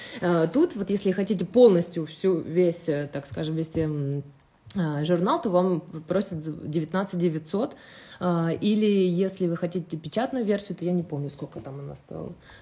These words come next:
двадцать четыре, по-моему, евро. Вот, ну ничего, а, как бы я считаю, что не обязательно нам весь журнал, но только если он не супер-супер какой-то крутой, и, и поэтому для того, чтобы посмотреть некоторые журналы, вот здесь вот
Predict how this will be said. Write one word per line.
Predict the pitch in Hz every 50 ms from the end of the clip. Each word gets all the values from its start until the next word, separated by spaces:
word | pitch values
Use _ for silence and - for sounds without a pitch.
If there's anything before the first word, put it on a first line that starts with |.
| - - -
двадцать | 165 165 170 170 - 170
четыре, | - - 156 - - - -
по-моему, | - - 143 139 139 - 143 156
евро. | - - - - - - - _ _ _ - - - - - - - _ _ _ -
Вот, | 226 214 233 220 190 190 190 - 196 196 190 185 202 202 196 214
ну | 226 277
ничего, | 311 311 277 - - 185 160 160 160 - - - - -
а, | - 170 175 180 180 175 170 165 165 160
как | 165 190 180 185 180
бы | 180 180 170 165 165 156 - -
я | 175 196 226
считаю, | 240 - 202 180 202 202
что | 202 - - 196
не | 196 208
обязательно | 202 208 196 208 190 180 160 151 151 151
нам | 151 147 147 147 143 - -
весь | 156 175 170 170
журнал, | 170 151 151 208 294 349
но | 311 277
только | 233 254 247 247 226
если | 220 220 - 190
он | 190 202
не | 208 185
супер-супер | 196 - - 180 185 180 - - 180 - 175 160
какой-то | - 170 - 170 160 160 156
крутой, | 156 - 165 156 156 - 220 277 370 370 330
и, | - 180 170 160 160 151 156 151 147 147 - - - - - -
и | - 202 202 202 202 190
поэтому | - 214 202 190 185 - 147 151
для | 156 170 170
того, | 175 190 214
чтобы | - - 202 190 185
посмотреть | 196 190 202 196 190 196 175 147 - - -
некоторые | 196 214 214 214 185 - 180 175 175
журналы, | 160 185 190 175 156 143 147 156 170
вот | 165 185 180
здесь | 175 185 190 190 190
вот | 170 165